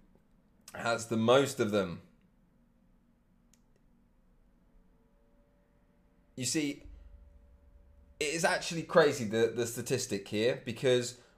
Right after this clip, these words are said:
I, before writing this quiz and, you know, looking for the questions, I would have said, and you guys are all saying what I would have said as well, I would have thought it was Indonesia.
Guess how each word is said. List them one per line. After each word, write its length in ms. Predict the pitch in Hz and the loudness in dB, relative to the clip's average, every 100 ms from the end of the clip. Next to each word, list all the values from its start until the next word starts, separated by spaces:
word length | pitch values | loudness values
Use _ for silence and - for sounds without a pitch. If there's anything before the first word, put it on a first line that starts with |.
| _ _ | _ _
I, 220 | 151 156 - | 0 0 0
before 640 | 160 151 - 185 185 180 - - | -2 -2 2 4 6 4 -2 -12
writing 480 | 143 147 156 - 160 | 2 6 6 4 -4
this 160 | 147 - | -6 -2
quiz 340 | 160 160 156 | 4 4 2
and, 220 | 139 127 - | -4 -6 -2
you 120 | 135 | 2
know, 60 | 113 | 2
looking 300 | 127 143 135 | 2 0 -4
for 100 | 131 | -6
the 80 | 117 | -4
questions, 640 | - 139 - 160 170 170 - - _ - | 2 2 0 -6 -6 -8 -16 -20 _ 0
I 180 | 147 202 | 4 4
would 160 | 220 | 4
have 140 | 202 196 | -2 2
said, 540 | 202 131 104 151 - - | 6 8 6 2 -2 -4
and 280 | 139 139 139 | -2 -2 -4
you 180 | 196 196 | -4 4
guys 300 | 180 160 143 | 6 4 0
are 80 | |
all 100 | 156 | -6
saying 280 | 151 156 147 | 0 2 2
what 140 | 143 - | 0 0
I 220 | 147 151 143 - | 2 0 -2 -8
would 140 | 135 | -4
have 80 | 127 | -4
said 220 | - 131 | 2 2
as 100 | 110 | 2
well, 480 | 113 123 95 90 123 - - - - - - | 4 4 6 0 -4 -10 -20 -20 -20 -18 -2
I 160 | 170 196 | 4 6
would 140 | 202 | 6
have 140 | 185 | 2
thought 180 | - 180 | 0 0
it 80 | 151 | 0
was 140 | 143 | -4
Indonesia. 800 | - 156 143 139 139 101 85 78 | -6 -8 -6 -4 -4 -4 -6 -10